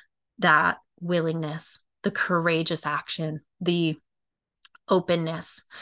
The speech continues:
to allow this to work for you. It will change your life in the best of ways. And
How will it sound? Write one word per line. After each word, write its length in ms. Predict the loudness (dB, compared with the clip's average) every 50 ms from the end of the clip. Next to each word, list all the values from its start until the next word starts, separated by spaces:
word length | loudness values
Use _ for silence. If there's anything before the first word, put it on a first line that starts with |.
| -16 -16 -18 -10 _ 4
to 600 | 4 6 6 6 4 4 4 2 2 0 0 0
allow 480 | 2 2 2 4 6 6 6 6 6 4
this 240 | 2 0 0 0 -2
to 100 | -2 0
work 240 | 0 0 0 -2 -2
for 140 | -2 -2
you. 320 | -2 0 0 0 0 0 -2 -4 -10 -18 -20 _ _ 2
It 180 | 4 4 4
will 520 | 6 6 6 6 6 6 4 2 -2 -4 _ -4
change 280 | -2 0 0 0 0
your 80 | 0 0
life 400 | 2 2 2 0 -2 -6 -12 -8 -2
in 180 | 0 0 2 2
the 80 | 0
best 340 | 0 0 -2 -2 -2 -2 -4
of 140 | -4 -2 -2
ways. 380 | -2 -2 -2 -2 -2 -4 -4 -2
And 280 | -2 0 0 -2 -2